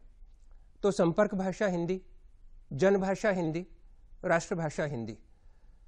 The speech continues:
अलग-अलग तरह के नामों के साथ,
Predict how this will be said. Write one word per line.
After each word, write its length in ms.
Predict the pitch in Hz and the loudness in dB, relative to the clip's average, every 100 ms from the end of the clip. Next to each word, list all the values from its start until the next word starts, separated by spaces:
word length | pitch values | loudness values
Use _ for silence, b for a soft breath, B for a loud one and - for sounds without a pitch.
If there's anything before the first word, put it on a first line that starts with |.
| - - - - - - - - - | -20 -20 -20 -20 -20 -20 -20 -20 -4
अलग-अलग 480 | 208 262 277 294 285 | 2 4 6 4 2
तरह 260 | 254 247 262 | 2 4 2
के 300 | 269 254 262 - - - - - - - - - - | 2 0 0 -6 -20 -20 -20 -20 -20 -20 -20 -12 -2
नामों 300 | 185 190 202 | 0 2 2
के 140 | 180 | 0
साथ, 280 | 160 165 170 | 2 2 2